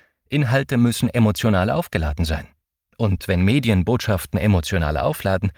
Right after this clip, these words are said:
dann ist das fast immer eine negative Ladung. Das hat zwei Gründe.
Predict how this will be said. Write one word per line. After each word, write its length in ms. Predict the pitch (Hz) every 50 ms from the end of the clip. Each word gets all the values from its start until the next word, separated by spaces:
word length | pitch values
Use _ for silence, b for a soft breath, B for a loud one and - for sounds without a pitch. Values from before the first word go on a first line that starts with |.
| b b b b b b b b b
dann 140 | - 135 139
ist 160 | 139 - -
das 120 | 131 123
fast 220 | - - 127 - -
immer 240 | 139 151 147 135 113
eine 180 | 110 117 113
negative 520 | 120 139 147 - 135 123 - 110 95 90 82
Ladung. 340 | 76 69 67 71 67 64 - _ _ _ _ _ _ _ _ _ _ _ _ _ _ _ _ _ _ _ _ _ _ _ _ _ _ _ _ _ _ _ _ _ _
Das 180 | - 147 - -
hat 140 | 131 - -
zwei 280 | - 135 135 120 104
Gründe. 380 | 90 120 135 139 98 76 -